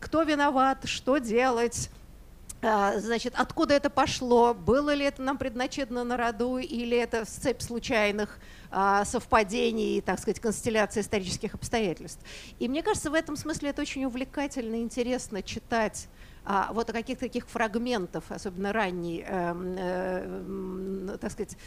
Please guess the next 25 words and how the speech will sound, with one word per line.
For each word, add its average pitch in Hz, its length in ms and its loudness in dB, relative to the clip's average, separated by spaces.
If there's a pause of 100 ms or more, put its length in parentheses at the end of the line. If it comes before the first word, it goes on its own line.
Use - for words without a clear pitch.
(240)
раннемодерных 240 880 2
государств, 269 640 -2 (240)
э, - 100 -6
для 220 140 0
того, 320 220 2
чтобы 277 220 -6
многие 277 320 -4
вещи 285 340 -4
увидеть, 220 720 -6 (340)
а, 180 180 0
сейчас, 180 500 -4
да, 226 200 -2
в - 120 -14
какие 254 340 -6
системы 226 340 -4
координат 202 480 -4
мы 196 80 -4
живём, 240 380 -2
в - 40 -12
системе 233 360 -2
стереотипов, 247 760 -2 (440)
а, 214 320 4
и, 254 140 -2
может 285 340 2
быть, 262 320 -2